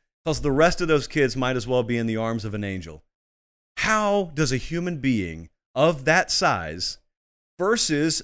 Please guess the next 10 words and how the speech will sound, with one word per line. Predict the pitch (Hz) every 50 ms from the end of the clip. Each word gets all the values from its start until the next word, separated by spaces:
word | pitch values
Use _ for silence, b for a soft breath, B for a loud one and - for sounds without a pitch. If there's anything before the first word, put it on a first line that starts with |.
| - -
other | 175 233 254 294 247
humans | 170 123 131 135 127 123 135 156 175 180 - - - _ _ _ _ _ _ _ _ -
of | 165 156
a | 170
relative | 165 180 196 202 190 - 175 160 131
smaller | - - 175 180 196 214 190 156 131
size | - - 120 101 98 104 110 - - - _ -
move | 113 120 135 156 180 165 156 131 110 110
this | 143 147 - -
fast? | - 139 117 90 73 - -